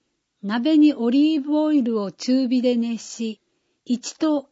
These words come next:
Aを加え軽く炒め、蓋をして十分ほど煮る。四、三にキャベツを加え、さらに八分ほど煮て出来上がり。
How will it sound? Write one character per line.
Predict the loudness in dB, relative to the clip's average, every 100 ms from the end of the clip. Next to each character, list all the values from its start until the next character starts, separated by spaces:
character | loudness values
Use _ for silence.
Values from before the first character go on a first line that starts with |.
| _ -4
A | 0 0
を | 0 -2
加 | -6 -6 -6 -6
え | -8 _ _
軽 | -12 -6 -4 -2
く | -2
炒 | -4 -2 -4
め、 | -4 -8 -14 _ _ _ _ _
蓋 | _ -6 -2 -2
を | -2
し | -4
て | -4 -2
十 | -2 -8 _ -2
分 | 4 4
ほ | 4 0
ど | 0
煮 | -2 -6
る。 | -8 -12 -16 _ _ _ _ _ _ _ -4
四、 | 0 0 -2 -6 _ _ _ _ _ _
三 | -8 -2 2 2 0
に | -2 -8 _ _
キ | -10 -4
ャ |
ベ | -2 -2
ツ | -2 -4
を | -4
加 | -10 -8 -6
え、 | -8 -10 _ _ _ _
さ | -8 -4
ら | -2 -2
に | -4 -6 -12 _
八 | -14 -10 0 2
分 | 4 4 4
ほ | 2 0
ど | 2
煮 | 0 0
て | -4 -6 -8 -12
出 | -10
来 | -6 -2 -2
上 | -2
が | -6 -6
り。 | -8 -12 -14